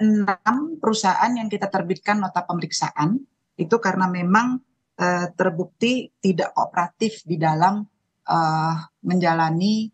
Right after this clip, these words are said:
eh, proses, eh, apa namanya ya, bukan mediasi, tapi proses klarifikasi dengan kami. Tapi sisanya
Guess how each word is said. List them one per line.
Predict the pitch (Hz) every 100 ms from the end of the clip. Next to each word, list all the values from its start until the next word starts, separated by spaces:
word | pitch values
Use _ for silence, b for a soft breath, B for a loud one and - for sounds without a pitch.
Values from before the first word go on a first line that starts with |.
| _ _ _
eh, | - 160 160 151 -
proses, | - 165 - 175 170 - - - _ _
eh, | 156 151 147 - -
apa | 165 165
namanya | 165 160 147 151 156
ya, | 165 _ _
bukan | _ 156
mediasi, | 160 160 180 175 165
tapi | 160 165
proses | - 160 160 160
klarifikasi | - 160 160 160 160 160 170
dengan | 160 151 151
kami. | 143 143 165 262 - _ _ _
Tapi | 190 196
sisanya | 269 240 - 240 226 208 180 247